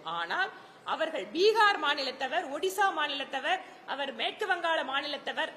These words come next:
அப்படின்னு சொல்லி வாக்குரிமை கொடுக்க கூடாதுன்னு சொன்னா, நம்முடைய தமிழ் சொந்தங்கள் லட்சக்கணக்கான நபர்கள் பெங்களூர்ல, மும்பைல, டெல்லியில,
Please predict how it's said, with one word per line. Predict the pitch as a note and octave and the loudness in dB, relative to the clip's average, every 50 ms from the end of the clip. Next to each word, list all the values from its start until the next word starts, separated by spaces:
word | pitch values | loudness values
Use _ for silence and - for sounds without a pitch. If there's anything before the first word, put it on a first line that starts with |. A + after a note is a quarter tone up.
| - - | -8 -8
அப்படின்னு | G#3+ A#3 - F4+ F4+ G#4 G4 | -8 -6 -4 -4 -2 -2 -2
சொல்லி | F#4+ - D#4+ D#4 E4+ E4 | -4 -4 -6 -6 -4 -4
வாக்குரிமை | C4+ C4 D4+ D#4 - F4 E4 D#4 D#4 D4 - | -2 -2 -2 -2 -4 -8 -8 -6 -8 -8 -8
கொடுக்க | D#4 D#4 F#4 F#4 G4 | -8 -6 -4 -4 -4
கூடாதுன்னு | - - D4 C#4+ C#4+ C#4+ C#4 D4+ D4+ D4+ - B3+ | -4 -4 -2 0 0 0 0 -2 -4 -6 -6 -6
சொன்னா, | A#3+ A#3+ A#3 B3 C#4+ E4+ F4 - - - - - - - - - - - | -6 -4 -2 -2 0 0 -2 -4 -8 -14 -18 -20 -20 -20 -20 -20 -18 -12
நம்முடைய | G#3 A#3 C4 C#4+ D#4 E4+ D#4 C#4 C#4+ C4 C4 | -10 -8 -8 -6 -6 -4 -2 -2 -2 -2 -2
தமிழ் | C4 C4+ C#4 D#4+ F4 F4 - - | -4 -4 -2 -2 -2 -4 -4 -6
சொந்தங்கள் | C4+ C4+ C#4 D4+ D4 C#4+ C4+ D#4+ F#4 - - - - - - | -8 -6 -6 -6 -6 -4 -4 -6 -6 -6 -10 -16 -20 -20 -16
லட்சக்கணக்கான | - F#3 B3 D4+ - - - G4 F4 - F4 D#4 D4+ D4+ D4+ D4 C#4+ C#4 C4 | -10 -8 -8 -8 -6 -2 -2 -2 0 0 -2 -2 -2 -2 0 0 2 2 0
நபர்கள் | C4+ C4+ C4+ D4+ D4+ E4+ F4 F4+ A3+ | -2 -2 -2 -2 -2 -2 -2 -4 -2
பெங்களூர்ல, | G3+ B3+ C4 C#4+ D#4 D4+ D4 C#4+ C#4 B3+ C4 D4 E4+ D#4 | -2 0 2 2 2 0 -2 -2 -2 -2 -2 -2 -2 -2
மும்பைல, | C4+ D4 D4 C#4+ C#4+ C#4+ C#4+ C#4 D4 E4+ E4 A#3 | -4 -6 -6 -4 -2 0 0 0 0 0 0 0
டெல்லியில, | B3 C#4 C#4+ D4+ D#4+ G#4 G4+ G#4 | -2 -4 -2 -2 -2 -2 -2 0